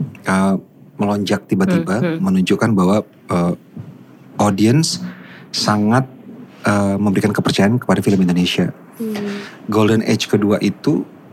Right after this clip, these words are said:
Speaker 1: di tahun, eh, tujuh puluhan, delapan puluhan.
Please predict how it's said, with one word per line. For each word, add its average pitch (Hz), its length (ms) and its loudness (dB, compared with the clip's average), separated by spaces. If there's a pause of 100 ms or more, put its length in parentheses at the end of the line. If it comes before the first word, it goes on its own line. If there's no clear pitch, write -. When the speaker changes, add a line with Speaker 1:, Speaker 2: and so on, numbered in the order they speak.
(180)
Speaker 1:
di 110 300 0
tahun, 135 880 0 (220)
eh, 98 340 0
tujuh 98 240 0
puluhan, 101 260 0
delapan 101 220 0
puluhan. 87 300 -2